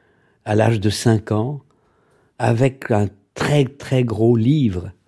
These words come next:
que j'avais du mal à tenir dans les bras, qui était La vie de Napoléon par Octave Aubry.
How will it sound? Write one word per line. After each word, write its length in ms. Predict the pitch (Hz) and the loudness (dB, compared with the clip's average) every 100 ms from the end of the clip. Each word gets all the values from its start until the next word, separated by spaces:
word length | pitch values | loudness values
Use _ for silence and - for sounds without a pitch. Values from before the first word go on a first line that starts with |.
| _ _ _ _ _ - | _ _ _ _ _ -6
que 100 | 104 | -2
j'avais 220 | 110 107 | 0 0
du 140 | 101 | 2
mal 240 | 104 120 117 | 2 2 2
à 160 | 98 | 0
tenir 580 | 98 _ - 110 110 107 | -4 _ 0 2 2 0
dans 140 | 104 98 | 0 -2
les 140 | 92 | -2
bras, 460 | 95 107 120 160 - _ _ _ _ _ | -4 -2 -2 -4 -10 _ _ _ _ _
qui 140 | - 127 | -2 0
était 340 | 123 - 139 | 0 0 2
La 180 | 123 110 | 4 2
vie 380 | 104 104 139 165 | 0 -2 -2 0
de 140 | 123 | 0
Napoléon 680 | 107 110 120 107 104 101 143 - _ _ _ _ - | 0 0 0 0 0 -4 -8 -14 _ _ _ _ -4
par 180 | 117 117 | -2 0
Octave 420 | 113 - 123 107 | -2 0 0 0
Aubry. 420 | 98 87 87 92 | -4 -4 -8 -8